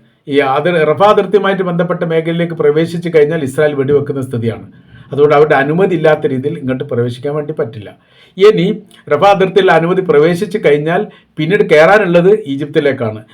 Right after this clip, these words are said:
അപ്പോൾ ഈജിപ്തിലേക്ക് പ്ര-, പ്രവേശിക്കാൻ ഈജിപ്തിൻ്റെ, ആ, സർക്കാരിൻ്റെ അനുമതി കൂടി വേണം. അപ്പോൾ അവർ കൂട്ടത്തോടു കൂടി ഇങ്ങനെ പാലായി നടക്കുന്ന,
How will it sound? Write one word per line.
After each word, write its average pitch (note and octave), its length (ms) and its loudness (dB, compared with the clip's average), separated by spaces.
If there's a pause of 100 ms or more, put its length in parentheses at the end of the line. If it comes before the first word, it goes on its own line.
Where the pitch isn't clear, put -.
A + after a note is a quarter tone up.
(140)
അപ്പോൾ B2+ 140 -4
ഈജിപ്തിലേക്ക് G3 840 0
പ്ര-, E3+ 180 -2
പ്രവേശിക്കാൻ D#3+ 580 -2
ഈജിപ്തിൻ്റെ, D3+ 480 -4
ആ, C#3+ 340 -2
സർക്കാരിൻ്റെ D3 500 -4
അനുമതി B2+ 280 -2
കൂടി D#3+ 220 -4
വേണം. A#2 240 -4 (640)
അപ്പോൾ D3+ 140 0
അവർ F#3 240 4
കൂട്ടത്തോടു A3 580 4
കൂടി G3 200 4
ഇങ്ങനെ F3+ 200 -2
പാലായി E3+ 400 2
നടക്കുന്ന, F3 500 -4